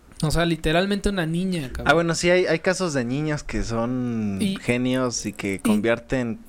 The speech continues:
Speaker 2: un, este, todo una dinas-, hacen una dinastía así de, no mames.
Speaker 1: Y por eso, y son cosas que dices, güey, o sea,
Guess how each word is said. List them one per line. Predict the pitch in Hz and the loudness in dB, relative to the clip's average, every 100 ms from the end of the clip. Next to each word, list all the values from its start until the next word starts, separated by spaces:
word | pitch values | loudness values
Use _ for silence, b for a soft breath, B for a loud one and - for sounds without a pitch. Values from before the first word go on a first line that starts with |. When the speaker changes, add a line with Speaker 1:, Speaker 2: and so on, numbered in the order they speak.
| - | -6
Speaker 2:
un, | 117 123 120 113 - | -4 -2 -4 -6 -8
este, | 110 - - 98 92 - | -10 -10 -4 -4 -4 -6
todo | 117 117 120 117 113 | -2 0 0 0 -2
una | 113 117 120 113 | -4 -4 -4 -4
dinas-, | 104 101 92 - - | -2 -2 -4 -6 -8
hacen | 104 139 | -6 -4
una | 131 135 | -2 -2
dinastía | 113 95 90 - 123 120 110 | -2 -4 -8 -6 -4 0 0
así | - 113 | -2 -4
de, | 104 98 - - | -4 -6 -12 -12
no | 110 107 107 | -10 -6 -4
mames. | 107 127 143 - - 185 | -4 -6 -8 -10 -8 -6
Speaker 1:
Y | 165 | 0
por | 180 185 | 2 4
eso, | 262 190 | 4 2
y | 165 | 0
son | 190 226 | -2 0
cosas | 220 254 - | 0 0 -2
que | 165 | 0
dices, | 170 180 160 | 0 -2 -4
güey, | 180 196 | -4 -4
o | |
sea, | 143 | -4